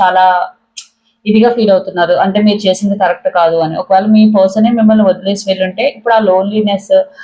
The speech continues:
ఆ పెయిన్ అంతా మీ పర్సన్ ఫేస్ చేస్తున్నారు. ఖచ్చితంగా తనకి కో-, తను,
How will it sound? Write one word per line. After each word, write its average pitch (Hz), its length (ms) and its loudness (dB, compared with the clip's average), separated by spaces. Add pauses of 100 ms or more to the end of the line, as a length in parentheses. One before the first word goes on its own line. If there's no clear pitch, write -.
(180)
ఆ 202 40 2 (140)
పెయిన్ 208 180 2
అంతా 220 200 0
మీ 226 200 -2
పర్సన్ 196 340 -2
ఫేస్ 185 340 -4
చేస్తున్నారు. 180 600 -2
ఖచ్చితంగా 220 400 0 (100)
తనకి 208 220 -4
కో-, 202 320 0 (460)
తను, 220 420 2